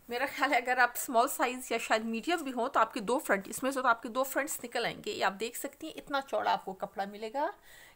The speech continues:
कि अगर आप स्लिम हैं तो आपके तो दो फ्रंट्स इसमें से निकल आएंगे। इतना खुला कपड़ा फ्रंट का है। ये इसके एम्ब्रॉयडर्ड स्लीव्स, ये स्लीव्स हो गए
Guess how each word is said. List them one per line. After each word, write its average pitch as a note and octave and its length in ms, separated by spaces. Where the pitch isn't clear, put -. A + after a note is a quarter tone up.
कि B3+ 60
अगर A#3+ 220
आप A#3+ 140
स्लिम A#3 280
हैं C4+ 200
तो - 100
आपके G#3 240
तो A#3+ 120
दो A3+ 160
फ्रंट्स A3+ 360
इसमें - 240
से - 120
निकल - 260
आएंगे। A3 380
इतना C4 220
खुला C4 280
कपड़ा F#3 520
फ्रंट A3+ 340
का C#4 120
है। D#4+ 240
ये C#4 140
इसके A3 280
एम्ब्रॉयडर्ड G#3 420
स्लीव्स, C4+ 500
ये A3+ 60
स्लीव्स C4 340
हो C#4+ 80
गए C#4+ 180